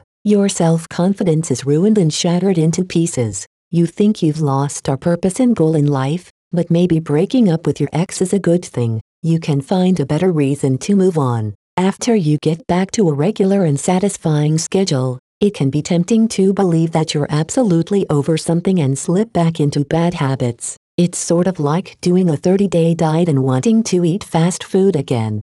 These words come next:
You're just not going to hold the pounds off and wind up right back where you started. There is a slippery slope. Stop the call, email, or message impulse before the urge persists.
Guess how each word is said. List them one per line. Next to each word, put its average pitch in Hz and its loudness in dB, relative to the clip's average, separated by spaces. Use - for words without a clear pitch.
You're 170 2
just 170 -2
not 143 0
going 135 0
to 262 2
hold 185 0
the 139 -2
pounds 156 0
off 147 -2
and 143 2
wind 147 2
up 151 -2
right 156 0
back 160 -2
where 190 2
you 156 0
started. 127 -4
There 165 2
is 165 0
a 135 0
slippery 208 0
slope. 131 -2
Stop 226 -2
the - -2
call, 160 -2
email, 175 0
or 175 4
message 143 0
impulse 185 0
before 180 0
the 160 -2
urge 170 -2
persists. - -4